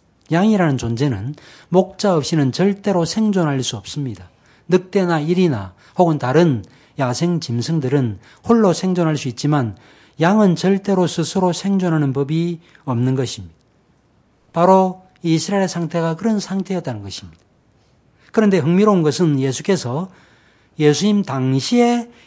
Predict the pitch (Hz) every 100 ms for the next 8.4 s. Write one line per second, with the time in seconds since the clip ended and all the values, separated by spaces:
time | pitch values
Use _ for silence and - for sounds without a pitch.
0 | _ 160 151 - 180 170 160 170 160 156
1 | 208 220 196 185 - 190 190 196 175 156
2 | 156 139 123 - 156 151 170 165 110 101
3 | 95 _ _ _ _ 208 190 180 190 -
4 | - 220 - 214 208 185 - _ _ -
5 | 139 139 139 - _ - 185 175 143 -
6 | 135 147 - 104 151 - _ _ _ _
7 | 160 147 165 170 165 147 143 160 160 139
8 | 123 147 113